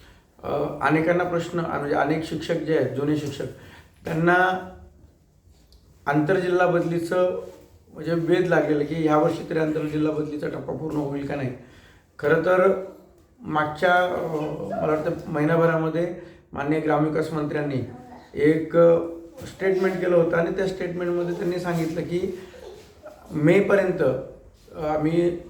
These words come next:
जी बदल्याचा टप्पा आहे, शिक्षकांच्या बदल्याचा टप्पा, तो आम्ही मेपर्यंत त्या ठिकाणी पूर्ण करू. त्यामुळं यावर्षी आंतरजिल्हा बदलीचा टप्पा पूर्ण होईल यात काही दुमत नाही. आणि मागच्या एक महिन्यामध्ये सुद्धा एक पत्र,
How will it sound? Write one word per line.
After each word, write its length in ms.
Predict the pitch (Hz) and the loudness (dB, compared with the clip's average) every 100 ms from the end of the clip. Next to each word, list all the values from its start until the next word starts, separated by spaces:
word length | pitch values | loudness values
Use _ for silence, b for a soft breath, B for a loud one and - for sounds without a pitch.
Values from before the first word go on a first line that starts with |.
| - - - | -20 -20 -20
जी 520 | 139 170 175 - - - - _ | -10 -6 -6 -6 -12 -20 -20 _
बदल्याचा 680 | 175 156 156 151 175 175 185 | -10 2 4 6 4 4 2
टप्पा 340 | 156 - 165 | 0 0 0
आहे, 120 | 147 | 0
शिक्षकांच्या 480 | 139 - 156 151 156 | -2 -6 -6 -4 -4
बदल्याचा 380 | 147 135 143 156 | -4 -2 -2 -2
टप्पा, 440 | 139 139 151 131 B B B - | -6 -6 -8 -10 B B B -8
तो 60 | |
आम्ही 180 | 143 151 | -2 2
मेपर्यंत 500 | 156 151 147 143 143 | 4 2 2 0 -2
त्या 200 | 147 147 | -2 -2
ठिकाणी 240 | 135 139 139 | -4 -4 -8
पूर्ण 360 | - 147 147 | -6 -4 -4
करू. 240 | 131 131 131 - - B B - | -4 -6 -8 -12 -20 B B -6
त्यामुळं 600 | 160 170 185 202 - - - - - - - _ - _ _ - | 0 4 6 6 4 -2 -14 -16 -20 -20 -20 _ -20 _ _ -16
यावर्षी 520 | 170 175 185 196 - | 0 4 6 6 4
आंतरजिल्हा 520 | 190 175 175 175 180 180 | 2 2 0 -2 -2 0
बदलीचा 360 | 175 165 165 | 0 -4 -4
टप्पा 360 | 170 170 - 165 | -4 -2 -2 -4
पूर्ण 260 | - 170 | -2 -2
होईल 540 | 185 165 170 113 - - - - 143 | 0 2 2 2 -4 -12 -18 -12 -4
यात 80 | |
काही 240 | 139 - 165 | -4 0 0
दुमत 200 | 165 165 156 | 2 2 0
नाही. 160 | 147 151 B B B | -4 -6 B B B
आणि 280 | 139 151 165 - | -2 2 2 0
मागच्या 580 | - 170 143 139 - 175 | -6 0 0 0 4 6
एक 180 | 175 170 | 6 2
महिन्यामध्ये 440 | 170 175 180 175 | 0 0 0 -2
सुद्धा 220 | 175 170 175 | -4 -2 -2
एक 180 | 170 | 0
पत्र, 280 | 170 156 170 | -4 -2 2